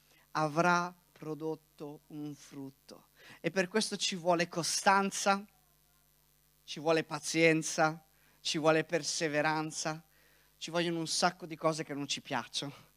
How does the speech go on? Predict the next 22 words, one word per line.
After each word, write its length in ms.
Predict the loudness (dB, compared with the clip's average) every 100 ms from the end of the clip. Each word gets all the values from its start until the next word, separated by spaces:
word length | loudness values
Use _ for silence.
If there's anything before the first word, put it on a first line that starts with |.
| _ -20 _
perché 260 | -10 -6 -2
solitamente 920 | 2 4 2 0 -4 -4 -8 -8 -8
non 220 | -6 -4
ci 200 | -4 -6
piacciono. 720 | -4 -4 -4 -12 -12 -16 -20 _ _ _ _ _
Però 260 | 2 4
voglio, 420 | 6 4 6 4 4
voglio 300 | 2 2 0
dire 640 | 0 0 0 -2 -4 -8 _ _ -10
questa 300 | -6 -2 0
mattina, 520 | -2 -2 -4 -2 -2
insomma, 580 | -2 -2 -2 0 0 0
a 120 | -4
ogni 240 | -6 -4
papà, 440 | -4 -4 0 0 0
ma 140 | 0
anche 300 | 0 -2 0
a 120 | 2
ogni 340 | 2 -2 -2 -2
mamma, 560 | -2 -2 -4 -8 -12 -14 _ _ _ _ _ _
di 220 | -8 -2
essere 840 | -2 -2 -4 -6 -6 -6 -4 -6